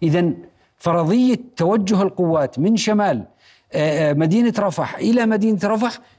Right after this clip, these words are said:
لن تكون خلال الفترة القريبة القادمة، على أقل تقدير خلال أسبوع كما أعلن نتنياهو، إذن سيحتاج إلى وقت كبير. النقطة الأخرى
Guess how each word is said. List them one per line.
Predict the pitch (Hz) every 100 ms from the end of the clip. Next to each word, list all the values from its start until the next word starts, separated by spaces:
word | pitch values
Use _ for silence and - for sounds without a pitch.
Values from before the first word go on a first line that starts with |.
| -
لن | 147 247 226
تكون | 190 - 202 233 - -
خلال | - 170 190 208
الفترة | 139 185 190 202
القريبة | 208 147 156 190
القادمة، | 214 233 214 117 87 - - -
على | 131 185 196
أقل | 180 - 226
تقدير | 208 147 165 208
خلال | - 160 190
أسبوع | 185 - 214 202
كما | - 190 185
أعلن | 175 190 202 214
نتنياهو، | 220 233 220 113 78 - - - -
إذن | 147 160
سيحتاج | 180 160 202 214 196
إلى | 208
وقت | 208 214 -
كبير. | 233 220 160 - _ _ - - -
النقطة | 139 214 233 240
الأخرى | 220 - 113